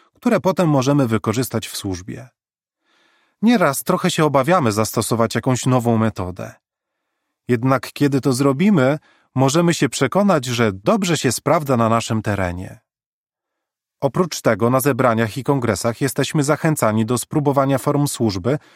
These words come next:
w których nigdy jeszcze nie braliśmy udziału. Może to oznaczać wyjście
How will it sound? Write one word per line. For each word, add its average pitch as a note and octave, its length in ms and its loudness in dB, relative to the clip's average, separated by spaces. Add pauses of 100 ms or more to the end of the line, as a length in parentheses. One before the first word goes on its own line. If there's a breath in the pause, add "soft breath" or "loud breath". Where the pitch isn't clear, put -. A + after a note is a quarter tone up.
(180 soft breath)
w - 100 -20
których D3 360 0
nigdy B2 360 2
jeszcze B2+ 240 -2
nie D3+ 140 0
braliśmy A2 480 -2
udziału. A2+ 520 -6 (1040 soft breath)
Może A#3 200 4
to F#3+ 160 4
oznaczać D3 520 2
wyjście F3+ 420 0